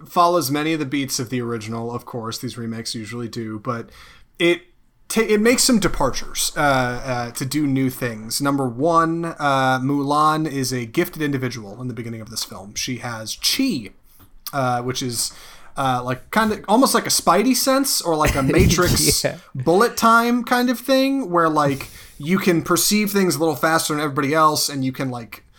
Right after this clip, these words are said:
Speaker 1: do things like kick spears and arrows out of the air, like, 'cause you can see them coming. Um, and she's a gifted child at the beginning of the film, so when she decides to go take her place in the ar-, take her father's place in the army,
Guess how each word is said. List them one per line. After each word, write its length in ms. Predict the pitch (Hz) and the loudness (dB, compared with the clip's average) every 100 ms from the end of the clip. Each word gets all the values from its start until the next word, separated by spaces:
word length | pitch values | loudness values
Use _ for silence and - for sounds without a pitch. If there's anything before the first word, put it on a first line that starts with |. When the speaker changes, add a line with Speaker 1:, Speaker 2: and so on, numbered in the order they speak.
| _ | _
Speaker 1:
do 140 | - 160 | -4 0
things 280 | 165 151 139 | 0 0 -2
like 200 | 127 - | -4 -6
kick 260 | - 180 | -6 -4
spears 580 | - - 185 185 180 165 | -4 -4 -4 0 2 2
and 140 | 151 | -4
arrows 540 | 143 151 170 170 165 160 | -2 2 2 2 0 0
out 180 | 165 180 | -2 0
of 160 | 175 | -2
the 200 | 170 190 | -4 -4
air, 480 | 190 202 202 208 214 | -2 -2 -2 -2 -2
like, 260 | 165 151 135 | -2 -2 -4
'cause 160 | 135 | -4
you 80 | 127 | -6
can 140 | 127 120 | -6 -6
see 160 | 147 | -6
them 160 | 127 120 | -6 -8
coming. 500 | - 180 175 175 175 _ - - _ - | -4 -2 -2 -4 -8 _ -20 -20 _ -4
Um, 420 | 156 143 139 127 131 | 0 2 2 0 -2
and 120 | 156 | -4
she's 220 | - 175 | -2 -2
a 40 | 151 | -2
gifted 340 | 135 170 170 | 0 -2 -2
child 380 | 139 165 151 147 | 0 4 4 4
at 60 | 127 | -2
the 40 | |
beginning 340 | - 135 135 127 | -6 -4 -2 -4
of 120 | 120 | -6
the 40 | |
film, 380 | 120 175 165 165 | -4 -2 0 -2
so 220 | - 135 | -2 -4
when 160 | 127 127 | -4 -4
she 480 | - 131 123 123 - - - | -2 -2 -4 -6 -10 -20 -8
decides 480 | 139 - 143 127 - | -2 2 2 2 -4
to 100 | 131 | -6
go 640 | 131 131 127 127 123 120 - _ | 0 2 2 0 -4 -8 -16 _
take 180 | - 131 | -6 -4
her 80 | 123 | -4
place 340 | - 127 113 | -4 -2 -2
in 60 | 120 | -6
the 80 | 135 | -2
ar-, 220 | 156 147 | 0 0
take 180 | 147 127 | -2 -4
her 60 | |
father's 280 | 120 135 123 | 0 0 -2
place 240 | 139 123 | -4 -4
in 80 | 131 | -6
the 60 | 123 | -4
army, 400 | 165 156 151 | -2 -2 -4